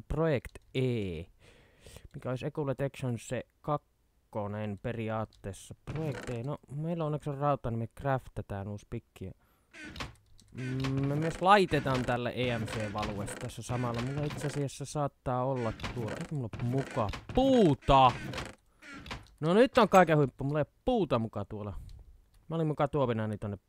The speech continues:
puuta biosestiin, mutta enpä ollutkaan. Stick. Öö, wood. Okei.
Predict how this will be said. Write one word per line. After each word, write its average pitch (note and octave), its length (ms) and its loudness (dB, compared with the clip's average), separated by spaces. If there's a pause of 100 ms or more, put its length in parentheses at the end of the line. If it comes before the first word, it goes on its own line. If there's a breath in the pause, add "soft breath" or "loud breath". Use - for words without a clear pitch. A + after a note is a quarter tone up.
puuta A2 260 -6
biosestiin, F#2+ 760 -6
mutta F#2 280 -12
enpä C3+ 160 -6
ollutkaan. A2+ 440 -10 (880 soft breath)
Stick. - 300 0 (4000 loud breath)
Öö, G2+ 500 -8 (480)
wood. A2 280 -6 (2500)
Okei. B2+ 1900 -4